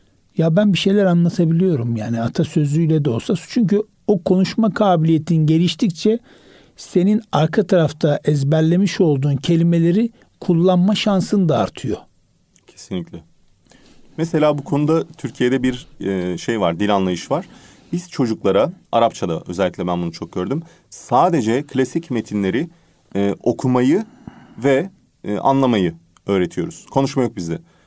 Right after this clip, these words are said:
Speaker 2: Bir kere Allahu Teala hiçbir dili bu şekilde öğrenilebilecek şekilde yaratmadı. Hiçbir Arap çocuk, e, böyle "Ben klasik metin okuyacağım." diye Arapça öğrenerek başlamadı. Anasından babasından duyduğu gibi.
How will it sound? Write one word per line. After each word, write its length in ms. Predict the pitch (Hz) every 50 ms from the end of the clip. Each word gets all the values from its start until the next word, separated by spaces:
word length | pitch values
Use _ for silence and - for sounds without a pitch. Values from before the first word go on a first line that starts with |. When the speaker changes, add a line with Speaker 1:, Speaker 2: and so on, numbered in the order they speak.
| _ _ _ -
Speaker 2:
Bir 80 | 135 151
kere 160 | 208 196 165
Allahu 300 | 135 127 131 143 151 143
Teala 300 | - 127 120 123 123 123
hiçbir 300 | 123 120 - - 151 120
dili 260 | 110 107 135 156 160 - - 101 98 107
bu 60 | 151
şekilde 400 | 165 165 156 113 - 117 113 113
öğrenilebilecek 640 | 113 110 107 110 110 110 110 104 104 98 113 143 139
şekilde 300 | - 120 95 - 107 104
yaratmadı. 540 | 101 101 101 101 98 - - 90 85 82 - _ _ _ _ _ -
Hiçbir 320 | 107 - - - 156 143 - -
Arap 260 | 120 123 135 131 -
çocuk, 300 | - 101 101 147 165 - _ _ _ _ _ _ _ _ - -
e, 40 | 101 101 98 98 95 98 98
böyle 240 | 127 131 123 123 117
"Ben 160 | 127 123 120
klasik 360 | - 117 113 113 - 175 165
metin 220 | 147 120 113 - 123
okuyacağım." 420 | 110 - - 110 117 120 117 113
diye 100 | 113 110
Arapça 300 | 110 117 117 - - 113
öğrenerek 380 | 104 98 110 113 110 107 80 101
başlamadı. 460 | 98 95 - 120 104 87 85 80 - -
Anasından 520 | - 180 185 165 - - 139 143 139 127
babasından 440 | 120 113 110 110 - 131 123 117 110
duyduğu 240 | 101 101 98 95 87
gibi. 220 | 82 82 82